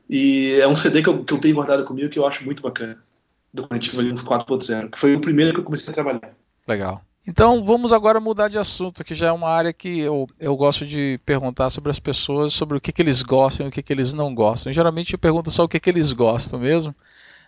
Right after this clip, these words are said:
Speaker 2: ah, mas é pra ter uma ideia de, de como que você é, a sua pessoa, além do que você faz e o que você já fez na sua vida, mas é o que que você,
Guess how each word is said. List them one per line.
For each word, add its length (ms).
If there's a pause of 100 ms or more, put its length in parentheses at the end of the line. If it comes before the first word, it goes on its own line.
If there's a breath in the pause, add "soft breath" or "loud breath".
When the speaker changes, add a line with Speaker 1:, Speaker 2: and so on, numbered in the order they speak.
(140)
Speaker 2:
ah, 240
mas 280
é 40
pra 120
ter 100
uma 160
ideia 420
de, 480 (280)
de 100
como 240
que 80
você 320
é, 140
a 40
sua 200
pessoa, 500
além 340
do 140
que 120
você 260
faz 440
e 40
o 40
que 80
você 480 (400 soft breath)
já 200
fez 400
na 80
sua 180
vida, 260
mas 160
é 60
o 60
que 160
que 100
você, 500